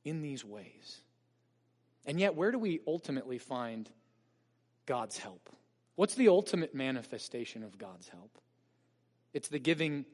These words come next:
of his son, the Lord Jesus Christ. Because isn't Jesus God with us?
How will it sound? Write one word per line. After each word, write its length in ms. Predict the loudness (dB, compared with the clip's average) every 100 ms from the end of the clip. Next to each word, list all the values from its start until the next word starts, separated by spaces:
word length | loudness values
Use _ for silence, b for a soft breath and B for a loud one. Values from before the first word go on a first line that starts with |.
| _ -2
of 180 | -2 0
his 180 | -2 -2
son, 420 | -2 0 0 -2
the 100 | -4
Lord 300 | -4 -4 -4
Jesus 380 | -8 -10 -12 -16
Christ. 520 | -18 -18 -18 -20 _ _ _ _ _ _ _ -4
Because 560 | 0 4 6 6 4 -8 b b b 6
isn't 380 | 6 8 4 2
Jesus 680 | -4 -2 0 2 2 -2 -4
God 440 | 0 2 0 -2 -6
with 200 | 0 0
us? 380 | 0 -6 -12 -16